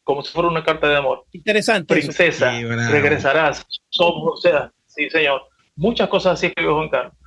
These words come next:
Speaker 1: Con No Llores Más, el tema ese de, de, de Argenis Carrullo, él, ¿ustedes se acuerdan de la caseta Matecaña?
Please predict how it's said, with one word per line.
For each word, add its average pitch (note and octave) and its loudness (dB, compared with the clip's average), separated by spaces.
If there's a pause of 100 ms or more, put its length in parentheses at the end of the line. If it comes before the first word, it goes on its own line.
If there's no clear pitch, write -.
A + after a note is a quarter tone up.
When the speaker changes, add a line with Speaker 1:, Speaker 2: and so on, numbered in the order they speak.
(320)
Speaker 1:
Con F3+ 2
No G3+ 4
Llores B3 4
Más, G3+ 0
el D3+ -4
tema G3 2
ese G#3+ 0
de, F#3 6
de, D#3+ 2
de D#3 4
Argenis F3+ 0
Carrullo, D#3 0 (880)
él, A3 2 (100)
¿ustedes G3 0
se A#3 4
acuerdan A#3 2
de A3 4
la G#3+ 2
caseta G#3+ 0
Matecaña? E3 2